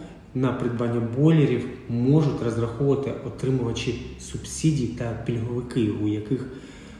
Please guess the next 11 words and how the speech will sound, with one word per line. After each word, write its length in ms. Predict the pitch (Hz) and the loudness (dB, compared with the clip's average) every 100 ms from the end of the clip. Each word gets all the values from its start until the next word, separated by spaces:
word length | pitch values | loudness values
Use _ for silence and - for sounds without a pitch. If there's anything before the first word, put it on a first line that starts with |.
| - | -14
середньомісячний 1300 | - 147 135 117 113 113 120 135 143 - 110 - 107 110 | 0 6 8 6 2 2 4 6 6 4 0 -2 -2 0
рівень 420 | 123 120 101 101 101 | 2 2 0 -2 -4
доходу 460 | 104 - 180 135 | -4 4 4 4
на 120 | 117 | 2
одного 500 | 120 117 127 127 110 - | 2 2 0 0 -2 -4
члена 500 | - 120 113 101 101 | -4 0 0 0 -4
сім'ї 540 | - 120 127 165 196 - - - | -4 -2 0 0 0 -4 -12 -4
не 160 | 127 131 | 0 0
перевищує 1040 | - 127 117 110 101 123 - - - 104 - - - - | 2 2 2 0 2 4 4 0 -2 -2 -4 -12 -16 -12
два 380 | 117 110 123 151 | -8 -4 2 2
прожиткових 760 | - 117 107 107 - 127 120 | 2 -2 -2 -4 -2 -2 0